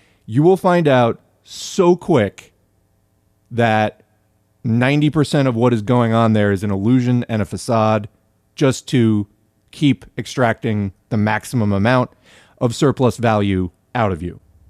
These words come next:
So I highly encourage anyone thinking about engaging in workplace organizing to try it.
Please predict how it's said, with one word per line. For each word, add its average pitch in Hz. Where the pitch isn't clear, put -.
So 180
I 170
highly 202
encourage 151
anyone 160
thinking 180
about 92
engaging 131
in 120
workplace 117
organizing 113
to -
try 185
it. 90